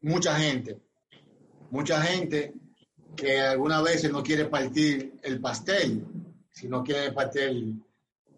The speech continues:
eh, para ellos solos. Pero, eh, aquellos tiempos era un poco más difícil. Si te fijas en el equipo que teníamos en ese momento,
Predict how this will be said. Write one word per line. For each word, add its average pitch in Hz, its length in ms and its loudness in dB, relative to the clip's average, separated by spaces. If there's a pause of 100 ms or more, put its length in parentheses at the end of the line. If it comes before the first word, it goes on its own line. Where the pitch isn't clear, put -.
(140)
eh, 127 200 2
para 131 260 2
ellos 131 200 0
solos. 165 420 2 (1000)
Pero, 180 480 2 (480)
eh, 147 380 2
aquellos 151 360 0
tiempos 151 840 2 (120)
era 143 220 0
un 147 80 -4
poco 147 200 -2
más 143 140 0
difícil. 160 640 0 (1040)
Si 135 200 -6
te 135 500 0
fijas 151 420 2
en 143 80 0
el 139 100 -2
equipo 151 380 -2
que 143 80 -2
teníamos 143 560 -2
en 135 60 -4
ese 139 200 -4
momento, 139 760 -2